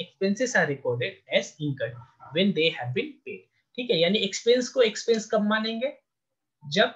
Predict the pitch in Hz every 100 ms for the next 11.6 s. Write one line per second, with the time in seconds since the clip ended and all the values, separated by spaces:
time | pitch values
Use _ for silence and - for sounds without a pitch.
0 | _ _ - 170 294 - - 202 214 202
1 | 233 254 - 170 202 175 165 202 226 214
2 | 190 190 190 - 165 151 147 156 160 147
3 | 131 127 - _ 143 - 131 113 98 -
4 | - - _ 170 170 208 277 269 214 247
5 | 254 - 180 180 226 226 214 220 208 208
6 | 190 202 190 - 214 - 151 147 143 226
7 | 247 131 - 127 117 - - - 247 247
8 | 139 - _ 151 190 196 196 208 - 139
9 | 127 - 185 214 147 - 151 127 - 269
10 | 143 104 104 _ _ - _ _ - 247
11 | - 254 151 151 202 -